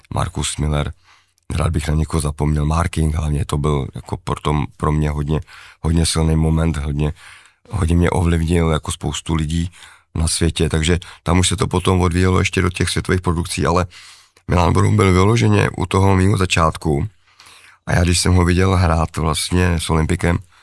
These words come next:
na nějakém koncertě v Ústí, když přijeli, tak já jsem si říkal: „Já chci prostě hrát, to, to nemůže dopadnout jinak.“ Takže ta, celý ten vývoj hudební jako byl tou muzikou,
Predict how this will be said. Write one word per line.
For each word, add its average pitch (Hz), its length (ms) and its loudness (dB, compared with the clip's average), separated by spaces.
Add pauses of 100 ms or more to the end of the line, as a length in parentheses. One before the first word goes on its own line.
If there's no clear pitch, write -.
(480)
na 90 80 0
nějakém 85 340 2
koncertě 80 580 0 (280)
v - 60 -16
Ústí, 76 240 -4
když 73 140 0
přijeli, 80 400 0 (760)
tak - 260 -2
já 82 120 0
jsem 85 160 -4
si - 120 -4
říkal: 80 220 -2
„Já 80 160 -2
chci - 220 -10
prostě - 320 -8
hrát, 87 300 -4 (120)
to, 71 180 -4 (340)
to 87 120 -2
nemůže 85 360 2
dopadnout 78 500 0
jinak.“ 71 200 -2 (640)
Takže 82 260 -4 (140)
ta, 90 140 0
celý 92 380 0
ten 90 200 2
vývoj 98 380 2 (600)
hudební 92 600 4
jako 87 240 0
byl 87 200 0 (560)
tou 85 140 2
muzikou, 87 600 0